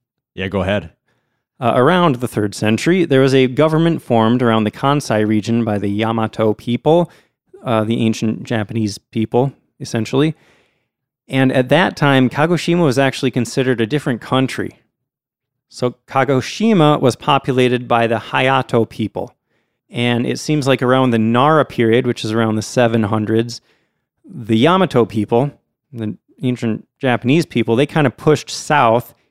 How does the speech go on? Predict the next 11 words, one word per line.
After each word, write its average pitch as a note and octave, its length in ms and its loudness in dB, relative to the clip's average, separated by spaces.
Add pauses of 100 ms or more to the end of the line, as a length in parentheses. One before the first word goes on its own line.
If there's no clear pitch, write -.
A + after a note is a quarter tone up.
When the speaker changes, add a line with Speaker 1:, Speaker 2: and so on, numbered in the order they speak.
(120)
Speaker 2:
into C#3 440 0
Hayato A#2 600 0
territory A2+ 800 0 (520)
and C#3 100 2
eventually C3 480 2
the A2+ 140 2
Hayato A2+ 480 -2
culture A#2 360 -2
was A2 220 -2
assimilated C#3+ 800 2
into A#2 560 0